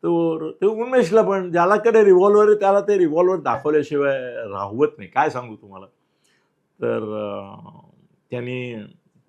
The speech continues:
असं रिव्हॉल्वर टेबलवर ठेवलं. आणि त्याचा मित्र म्हणाला की, "अ, तू साफ केलं नाही का एवढ्यामध्ये?" तो म्हणाला, "नाही, असं काही रोज करावं लागत नाही ते, अधूनमधून केलेलं चालतं."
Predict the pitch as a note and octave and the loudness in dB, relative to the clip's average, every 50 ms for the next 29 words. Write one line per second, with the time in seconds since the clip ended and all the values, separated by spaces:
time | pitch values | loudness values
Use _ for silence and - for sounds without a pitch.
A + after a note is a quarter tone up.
0 | _ _ _ _ _ - G#2+ - A#2+ A2+ A#2 A2+ A#2 A#2+ B2 C3 C3 - - C3+ | _ _ _ _ _ -14 -8 -4 -2 -2 0 0 0 -2 -2 -4 -6 -4 -4 -2
1 | C3+ C3 B2+ A#2+ A2+ G#2 F2 - F#2 F2+ E2+ E2 E2+ - _ _ _ _ _ _ | 0 0 0 0 -2 -4 -4 -8 -14 -14 -14 -16 -18 -20 _ _ _ _ _ _
2 | _ _ _ _ _ _ _ _ _ _ _ _ _ _ F#2+ F2+ G2 - - - | _ _ _ _ _ _ _ _ _ _ _ _ _ _ -20 -20 -20 -20 -20 -20
3 | - G2 G2+ - - G#2+ _ - B2+ B2 D#3 D3 C#3 C#3 C3+ E3 D#3 D#3+ D#3 D#3 | -20 -20 -20 -20 -20 -12 _ -6 -4 -4 -4 -4 -6 -4 -2 -2 0 0 0 -2
4 | D#3 D#3 D#3 D3+ D3 D3 - D3+ D3 C#3+ C#3+ C#3 C3 C3 B2+ B2 B2 A#2 A#2 A#2 | -2 -2 -2 -2 -4 -4 -6 -6 -4 -4 -4 -4 -4 -6 -6 -8 -8 -10 -12 -12
5 | A2 G#2+ - - _ _ _ _ _ _ _ _ _ _ _ _ - C#3+ - D3 | -14 -18 -20 -20 _ _ _ _ _ _ _ _ _ _ _ _ -10 -6 -2 0
6 | C#3+ D#3 - - - F3+ E3+ E3+ E3 D3+ A#2 G2 A2+ A2+ A2 G#2 G2 G#2+ G#2 G#2 | 0 0 0 0 -2 0 0 0 -4 -6 -4 -4 -4 -2 -2 -4 -4 -6 -8 -10
7 | G#2+ C3 - - _ _ _ _ _ _ _ _ _ F3 F3 G3 G3 - - - | -10 -12 -14 -16 _ _ _ _ _ _ _ _ _ -16 -16 -14 -14 -14 -14 -14
8 | G3 G#3 - - - A3 E3+ F3+ F3 - - - - - - D#3 C#3 D3 D3+ D3 | -12 -12 -12 -12 -12 -12 -12 -10 -10 -10 -10 -10 -10 -10 -10 -8 -6 -6 -6 -6
9 | - E3+ E3+ F3 F3 F3 E3+ E3 D#3+ D#3+ D#3+ C3+ A#2+ G2+ G#2 A#2 C3 E3+ _ _ | -8 -8 -6 -6 -6 -6 -6 -8 -10 -10 -12 -14 -14 -12 -12 -12 -14 -16 _ _
10 | - A#2 A2+ B2 B2+ C3 B2+ B2+ C3 C3 - - A#2+ A#2 B2+ C#3 - - D3+ D3+ | -16 -14 -14 -14 -12 -12 -12 -14 -14 -14 -14 -14 -14 -12 -12 -14 -14 -10 -8 -8
11 | C#3+ A2+ - - G#2+ | -8 -8 -10 -14 -20